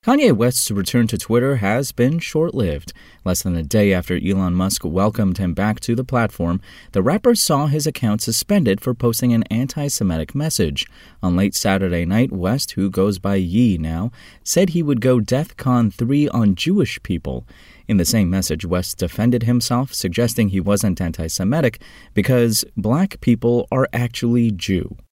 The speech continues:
According to BuzzFeed News, it took some time before Twitter removed the hateful tweet. However, as of Sunday, it's no longer possible to see the message on West's timeline.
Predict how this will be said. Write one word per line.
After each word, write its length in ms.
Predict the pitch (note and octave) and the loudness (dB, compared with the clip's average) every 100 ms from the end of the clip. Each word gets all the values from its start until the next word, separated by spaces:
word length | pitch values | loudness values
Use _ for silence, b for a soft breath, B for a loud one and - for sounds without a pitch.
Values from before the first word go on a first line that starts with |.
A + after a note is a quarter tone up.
| _ _ | _ _
According 300 | G2+ B2 A2+ | -2 2 2
to 80 | G#2 | 2
BuzzFeed 520 | F2+ A#2 - G#2 F2+ | 2 0 2 0 2
News, 380 | G#2 A#2 A#2+ C3+ | 4 4 4 2
it 160 | B2 A#2+ | -2 0
took 200 | C#3+ - | -2 0
some 180 | G#2 | 0
time 320 | F2+ G#2 F#2 G#2 | 0 0 0 -2
before 300 | - F#2+ F2 | -2 -4 -2
Twitter 320 | - F#2+ F2+ | -2 -2 -2
removed 580 | D#2+ F2 A#2 F#2 - - | -2 2 2 2 -2 -8
the 280 | G2+ F2+ D#2+ | -4 -2 -2
hateful 460 | - A#2 - D2+ | -2 -2 -2 -8
tweet. 360 | - A2+ E2 - B B B | -4 -4 -4 -6 B B B
However, 360 | - C3+ C3 G#2 - | 0 2 2 0 0
as 160 | G#2+ | -2
of 100 | G2+ | -2
Sunday, 440 | - G#3 F#3+ F#2 F#2+ | 0 2 4 4 2
it's 160 | F#2+ | 0
no 100 | D3 | -2
longer 320 | G#3 F#3+ C#3+ B2+ | 0 0 0 -2
possible 500 | - G#3 G3 F3+ F#2+ | -2 -2 -2 -4 -4
to 120 | G2 | -4
see 180 | - E3+ | -2 -2
the 120 | E2+ | 0
message 340 | E2 D#2 E2+ | -2 -4 -4
on 160 | F2 E2 | -4 -4
West's 380 | D#2+ D#2+ - - | -6 -6 -8 -10
timeline. 600 | - E3 D3 D#2+ B1 | -6 -2 -2 -2 -6